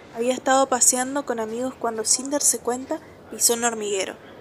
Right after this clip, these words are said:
Enseguida, cientos de hormigas la picaron y su alergia ya le llegaba hasta los brazos. Martina sufría lo mismo.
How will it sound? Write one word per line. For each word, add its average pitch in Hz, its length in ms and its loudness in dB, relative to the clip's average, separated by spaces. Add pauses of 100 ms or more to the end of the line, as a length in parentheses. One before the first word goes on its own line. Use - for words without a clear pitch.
(200)
Enseguida, 240 680 2
cientos 254 460 4
de 254 80 2
hormigas 233 400 -2
la 226 120 0
picaron 240 460 -2 (280)
y 226 60 -8
su - 120 0
alergia 233 580 0
ya 226 140 2
le 240 120 0
llegaba 214 340 0
hasta 214 220 -6
los 202 120 -4
brazos. - 480 -2 (1400)
Martina 294 420 -2
sufría 247 480 2
lo 226 120 -6
mismo. 196 320 -14